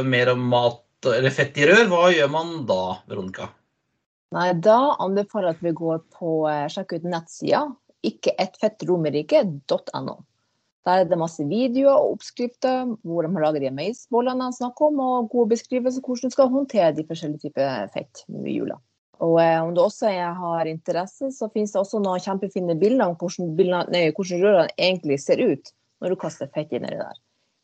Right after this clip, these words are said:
Speaker 2: Ganske enk-, eh, ekkelt, men, eh, interessant. Anbefaler.
Speaker 1: <laughs> Ja, og med den klare oppfordringen så tenker jeg at vi runder av og sjekker ribba i ovnen, for nå vet du hva vi skal gjøre med fettet, eller hva, Truls?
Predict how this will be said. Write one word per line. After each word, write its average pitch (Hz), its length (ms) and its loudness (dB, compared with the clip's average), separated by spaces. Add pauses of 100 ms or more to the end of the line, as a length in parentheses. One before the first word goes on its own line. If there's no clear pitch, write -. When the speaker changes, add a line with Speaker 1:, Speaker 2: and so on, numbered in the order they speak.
(140)
Speaker 2:
Ganske 190 400 2
enk-, 156 320 -6
eh, 156 160 6
ekkelt, 135 480 -4
men, 151 240 -4
eh, 131 80 -6
interessant. 226 540 -4 (260)
Anbefaler. 139 400 0
Speaker 1:
<laughs> - 160 -8 (1000)
Ja, 180 100 4 (220)
og 185 200 10
med 196 140 8
den 190 240 8 (160)
klare 180 400 4
oppfordringen 170 500 -2
så 196 80 -8
tenker 175 280 0
jeg 139 80 0
at 143 100 -16
vi 160 160 -2
runder 165 320 2
av 196 240 2
og 170 180 2
sjekker 151 480 -4
ribba 123 360 0
i - 40 -4
ovnen, 135 320 0
for 165 160 -10
nå 160 160 2
vet 139 160 4
du 160 120 -6
hva 147 120 4
vi 143 80 -6
skal 190 200 2
gjøre 165 160 4 (120)
med 214 220 4
fettet, - 400 -4
eller 165 160 4
hva, 117 160 2
Truls? - 400 -14